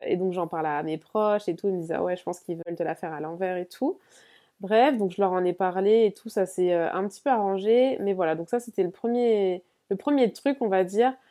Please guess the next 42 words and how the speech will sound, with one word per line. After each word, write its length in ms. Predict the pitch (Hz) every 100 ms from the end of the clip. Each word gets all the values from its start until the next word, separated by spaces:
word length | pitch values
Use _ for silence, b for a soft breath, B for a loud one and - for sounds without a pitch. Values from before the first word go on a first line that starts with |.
| b -
euh, 300 | 185 180 180
dé-, 300 | 180 175 190 -
déjà 500 | 185 202 240 240 - _
qui 180 | - 208
m'a, 300 | 190 190 175
euh, 360 | 165 165 165 165 _
qui 100 | 180
m'a, 540 | 175 165 165 - - - _
qui 120 | 180
m'a 120 | 175
donné 180 | 175 214
un 160 | 220 208
petit, 140 | -
un 240 | 220 196 190
petit 160 | - 220
indice 400 | 214 202 220 -
sur, 220 | 190 180
euh, 160 | 175
sur 180 | 170 175
la 120 | 170
suite 260 | 170 - 220
de 80 | 180
comment 240 | 185 180
ça 120 | 180
allait 140 | 170 170
se 100 | -
passer. 460 | 165 - 214 330 - _
Ensuite, 300 | 196 196 233
après 240 | 202 - 190
ça, 320 | 208 202 190
euh, 220 | 175 - -
après 520 | 170 180 - 233 214
m'avoir 340 | 185 165 180
présenté 600 | - 196 180 175 202 196
à 100 | 180
toutes 160 | 160 -
les 160 | 185 190
équipes, 420 | 190 - 196 190
et 80 | 175
cetera 300 | 180 170 165
de 40 |
l'entreprise, 640 | 165 - 170 - 240 254